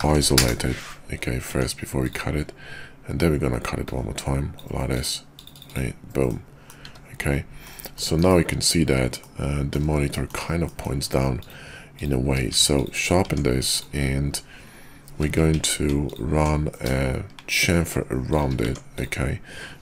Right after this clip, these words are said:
We're going to scale it in, in, insert it, uh, extrude it inside by pressing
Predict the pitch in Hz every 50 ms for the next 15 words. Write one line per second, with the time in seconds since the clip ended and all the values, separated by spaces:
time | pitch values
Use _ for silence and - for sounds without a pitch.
0 | - - 76 78 82 78 73 78 - - - - - - - 80 80 80 76 76
1 | 71 - - 65 67 67 65 - - - - - - - - - - - - -
2 | - - - - - - - - - 78 80 85 87 80 - - - - - 98
3 | 104 101 - - - 85 73 71 69 65 - - - - - - - - - -
4 | - - - - - - - - 73 67 65 64 - - 80 87 - - - 95
5 | 85 73 69 - - 80 87 82 - - - 69 69 65 65 62 - - - -
6 | - - - 69 - - - 67 69 69 65 -